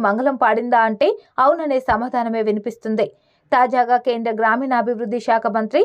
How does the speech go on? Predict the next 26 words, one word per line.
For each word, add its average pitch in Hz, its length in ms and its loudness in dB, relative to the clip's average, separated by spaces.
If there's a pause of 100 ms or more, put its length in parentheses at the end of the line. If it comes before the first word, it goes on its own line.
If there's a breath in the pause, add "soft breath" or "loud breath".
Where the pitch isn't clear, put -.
(300 loud breath)
పెమ్మసాని 311 540 0
చంద్రశేఖర్ 285 600 0
చేసిన 240 220 -2 (100)
వ్యాఖ్యలే 240 440 0
దీనికి 226 320 -4
నిదర్శనం. 220 460 -2 (380)
కేంద్ర 285 340 2
ప్రభుత్వం 247 360 -2 (120)
అమలు 240 260 -2
చేస్తున్న 233 320 -2 (160)
ఆయుష్మాన్ 240 480 0
భారత్ 226 300 -2
కార్డును 226 320 2 (380 loud breath)
అందరూ 330 240 0 (120)
తీసుకునేలా 262 520 0 (100)
చర్యలు 247 320 0 (100)
చేపడతామంటూ 226 680 0 (300 loud breath)
పెమ్మసాని 330 520 0
చంద్రశేఖర్ 247 560 -4
స్పష్టం 233 400 -2
చేసిన 247 240 2 (120)
ఓ 220 140 4
వీడియో 254 260 2 (320 loud breath)
ఇప్పుడు 302 200 2 (100)
సోషల్ 349 320 2
మీడియాలో 240 360 2